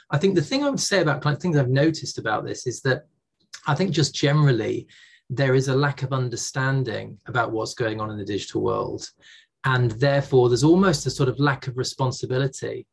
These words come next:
because I don't understand it as a client necessarily. I don't understand my role in it, and I don't understand a lot of the kind of intricacies of it. It's quite hard to be responsible for myself because I don't know what, what, what good actually looks like a lot of the time.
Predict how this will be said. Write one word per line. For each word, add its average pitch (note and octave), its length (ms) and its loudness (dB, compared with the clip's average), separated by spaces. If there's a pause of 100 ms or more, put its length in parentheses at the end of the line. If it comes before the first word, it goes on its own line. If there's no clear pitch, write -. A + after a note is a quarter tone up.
(100)
because D#3 240 2
I E3 60 4
don't C#3 340 2
understand D3 640 2
it - 60 -2
as - 100 -4
a A2+ 60 -4
client A#2 280 -4
necessarily. G#2+ 440 -2
I G#2+ 40 -2
don't C3+ 120 0
understand C3 560 -2
my A#2 180 -4
role A#2+ 380 2
in G2 80 -6
it, - 360 -10 (460)
and A#2+ 100 -2
I B2 60 0
don't C3 100 2
understand B2 360 0
a A#2+ 60 2
lot A#2 120 2
of A2 80 -4
the A#2+ 60 -4
kind A2+ 160 -4
of A2+ 80 -2
intricacies B2 580 -2
of G2+ 180 -4
it. G#2+ 240 -6 (320)
It's B2 120 -2
quite - 180 -2
hard E3 240 2
to D3 80 -4
be C#3+ 60 6
responsible C#3 680 2
for - 140 -6
myself A#2 640 -2 (360)
because B2 140 -4
I C3+ 40 2
don't C#3 120 2
know C3+ 140 2
what, B2+ 360 -2 (400)
what, B2+ 300 -4 (160)
what C#3 280 2
good C3+ 160 4
actually A#2 300 -4
looks C#3+ 280 -2
like A2+ 180 -2
a A2 40 0
lot G2+ 120 -2
of G2+ 60 -6
the - 60 -6
time. G#2+ 440 -6